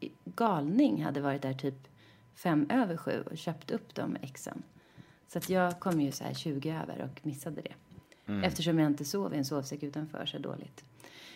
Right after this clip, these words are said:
Speaker 2: Ja.
Speaker 1: Eh, så att den måste jag ju ordna också. Men sen ska jag försöka hålla mig.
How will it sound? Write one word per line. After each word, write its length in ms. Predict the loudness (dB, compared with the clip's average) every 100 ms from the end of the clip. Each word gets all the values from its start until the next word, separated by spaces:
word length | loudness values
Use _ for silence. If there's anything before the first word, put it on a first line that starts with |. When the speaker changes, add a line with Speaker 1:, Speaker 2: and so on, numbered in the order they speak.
| -16 -4
Speaker 2:
Ja. 80 | 2
Speaker 1:
Eh, 260 | 4 4
så 140 | 2 0
att 180 | -2 -2
den 240 | 4 6 4
måste 220 | 2 0
jag 100 | -2
ju 80 | 0
ordna 220 | -2 -2
också. 200 | -4 -8 -10 -20 -20 -20 -20 -20 -20 -20 -16 -8 -6 4
Men 160 | 6
sen 280 | 10 12 12
ska 120 | 10
jag 40 | 0
försöka 220 | -2 -4
hålla 160 | -4 -4
mig. 180 | -6